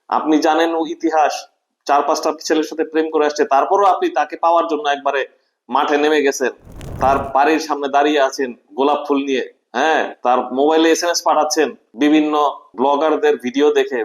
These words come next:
বাইরের দেশের, শিখতেছেন কিভাবে অ্যাপ্রোচ করা যায়, নিজেকে আরো অ্যাপ্রোচেবল করা যায় এই সমস্ত মেয়ের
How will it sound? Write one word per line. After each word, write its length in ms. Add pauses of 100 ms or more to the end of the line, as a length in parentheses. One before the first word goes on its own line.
(100)
বাইরের 320
দেশের, 300 (320)
শিখতেছেন 640
কিভাবে 380
অ্যাপ্রোচ 340
করা 240
যায়, 180
নিজেকে 280
আরো 140
অ্যাপ্রোচেবল 580
করা 180
যায় 120
এই 60
সমস্ত 300
মেয়ের 240